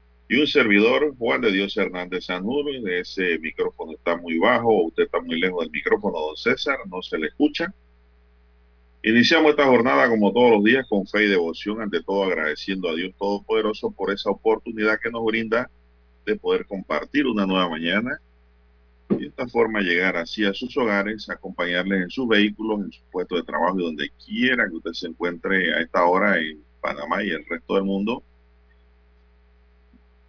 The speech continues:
Iniciando esta jornada como todos los días con mucha fe y devoción, ante todo, ¿verdad? Pidiéndole a Dios para todos salud,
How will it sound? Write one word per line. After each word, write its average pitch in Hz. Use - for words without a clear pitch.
Iniciando 131
esta 123
jornada 104
como 82
todos 92
los 85
días 95
con 80
mucha 85
fe 90
y 76
devoción, 104
ante 101
todo, 92
¿verdad? 85
Pidiéndole 85
a 76
Dios 92
para 117
todos 104
salud, 123